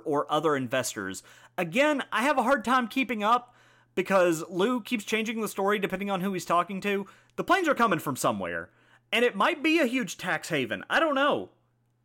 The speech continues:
It, it might all be a lie. <laughs> I, again, that part is super hazy to me. But one day, a group of teenagers walks in his office and hands Lou two hundred and fifty thousand dollars in cash in a brown paper bag. They want to rent one of Lou's most expensive airplanes.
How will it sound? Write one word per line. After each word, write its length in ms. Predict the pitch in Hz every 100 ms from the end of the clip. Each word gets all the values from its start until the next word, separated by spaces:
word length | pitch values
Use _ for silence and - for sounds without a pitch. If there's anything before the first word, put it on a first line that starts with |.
| _
It, 200 | 180 208
it 100 | 233
might 220 | 220 254 254
all 140 | 254
be 160 | 247 240
a 100 | 226
lie. 460 | 214 139 95 113 - _ _
<laughs> 340 | _ _ -
I, 120 | 165 113 - - -
again, 400 | 180 165 160 107 -
that 160 | 185
part 220 | - 208
is 140 | 170 143
super 260 | 180 156
hazy 280 | 123 120 104
to 60 | 95
me. 240 | 82 78 _ - - - -
But 160 | 190 233
one 180 | 302 349
day, 180 | 370
a 60 | 247
group 220 | 185 240
of 120 | 202
teenagers 560 | - 190 180 147 139 120
walks 260 | 143 156 196
in 60 |
his 120 | 160
office 520 | 127 127 - 104 - - -
and 120 | 160
hands 400 | - 254 294 220
Lou 220 | 202 196
two 260 | 180 294 269
hundred 260 | 320 330
and 120 | 190 165
fifty 340 | 202 196 185
thousand 480 | - 127 135 127 117
dollars 440 | 107 104 98 98 _ _
in 160 | - 139
cash 500 | - 175 147 85 -
in 120 | 131
a 40 | 117
brown 340 | 113 135 147
paper 260 | 139 120 110
bag. 400 | 90 73 53 - _ _ _ _ _ _ -
They 100 | 220
want 180 | 330 302
to 60 |
rent 260 | 185 196 147
one 200 | 147 170
of 120 | 135
Lou's 260 | 139 143 127
most 280 | 135 135
expensive 640 | - - - - 175 156 120
airplanes. 560 | 98 101 52 52 -